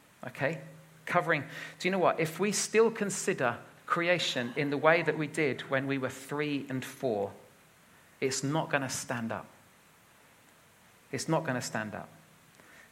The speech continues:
We were taught in Sunday school of two humans and a talking snake right at the start. We're talked of a global flood and, and of an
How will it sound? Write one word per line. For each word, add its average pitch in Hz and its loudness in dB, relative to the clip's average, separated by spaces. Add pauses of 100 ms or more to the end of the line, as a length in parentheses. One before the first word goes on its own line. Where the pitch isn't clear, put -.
(680)
We 160 0
were 156 2
taught 165 2
in 151 0
Sunday 156 2
school 127 -2
of 117 -6
two - -2
humans 123 0
and 135 -2
a 127 -2
talking 135 -4
snake 123 -2 (120)
right 117 -2
at 123 -6
the 117 -6
start. 104 -2
We're 143 0
talked 147 0
of 131 2
a 127 -2
global 156 2
flood 151 4 (340)
and, 151 4
and 147 4
of 139 2
an 147 2